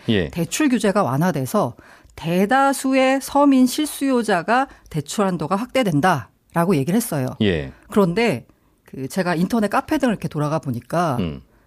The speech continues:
Speaker 2: 약간 느낌이 "장난하냐?" 사억 원을 누구 코에 붙이냐라는 이런 얘기가 나오고 있습니다.
Speaker 1: 예.
Speaker 2: 이게 이렇게 서로 온도 차이가 느껴지는 이유는 뭐냐면요. 금융위가 대책을 발표할 때 예시로 든 아파트가 예를 들면은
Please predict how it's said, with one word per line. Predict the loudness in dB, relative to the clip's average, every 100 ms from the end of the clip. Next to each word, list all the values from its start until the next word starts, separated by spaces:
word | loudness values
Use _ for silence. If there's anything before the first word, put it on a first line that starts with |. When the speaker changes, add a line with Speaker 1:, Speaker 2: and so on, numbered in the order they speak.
| _ _ _ _ _
Speaker 2:
약간 | -8 -4 -4
느낌이 | -4 -4 -4 -4
"장난하냐?" | 0 0 2 2 0 -2 -6 _ _ -8
사억 | -2 4 4 4 2
원을 | 2 2 0 -2
누구 | 0 0
코에 | 0 0
붙이냐라는 | -2 -4 0 2 2 0 -2 0 0 0 -2
이런 | 0 0 0
얘기가 | -2 -4 -4
나오고 | -4 -4
있습니다. | -6 -8 -8 -10 -4
Speaker 1:
예. | 0 0 -2 -2
Speaker 2:
이게 | 0 2
이렇게 | 2 0 0 0 0
서로 | -2 -2 0
온도 | 0 0
차이가 | -2 -4 -2
느껴지는 | -4 -2 -2 0 -2
이유는 | -2 -2 -2
뭐냐면요. | -2 -2 -2 -2 -2 -2 -8 -20 -18 -4
금융위가 | 2 4 6 4 2 -2 -4 -4 -4
대책을 | -4 -2 0 0
발표할 | 0 -4 -6 -8
때 | -4 -2 0
예시로 | 2 2 2 0 0
든 | 0
아파트가 | -2 -4 -10 -6 -2 0 -2 _
예를 | 0 0
들면은 | 2 0 0 0